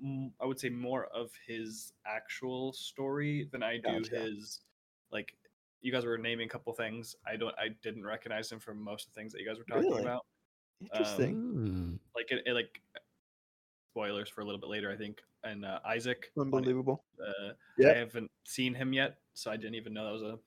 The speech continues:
Speaker 2: Really?
Speaker 1: character
Speaker 2: Oh, my
Speaker 1: in the game.
Speaker 2: bad. Spoilers. I did not mean
Speaker 1: I
Speaker 2: to
Speaker 1: also,
Speaker 2: spoil Binding
Speaker 1: uh,
Speaker 2: of Isaac.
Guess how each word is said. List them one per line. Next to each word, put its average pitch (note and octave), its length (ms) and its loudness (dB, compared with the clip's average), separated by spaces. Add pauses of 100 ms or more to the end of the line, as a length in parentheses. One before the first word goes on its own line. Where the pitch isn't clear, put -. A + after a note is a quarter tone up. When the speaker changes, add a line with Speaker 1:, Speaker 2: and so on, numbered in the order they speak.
(100)
Speaker 2:
Really? G#3+ 400 4
Speaker 1:
character B2 240 2
Speaker 2:
Oh, A#2 340 8
my B2 180 8
Speaker 1:
in A#2+ 40 6
the B2 80 12
game. A#2+ 40 12
Speaker 2:
bad. A2+ 120 8
Spoilers. B2+ 640 12
I A#2+ 60 12
did B2+ 160 10
not C3 280 12
mean C3 100 10
Speaker 1:
I C3 100 12
Speaker 2:
to A#2 40 6
Speaker 1:
also, - 20 -4
Speaker 2:
spoil B2+ 500 12 (400)
Binding C3 300 10
Speaker 1:
uh, - 0 -
Speaker 2:
of B2 80 10
Isaac. B2+ 480 10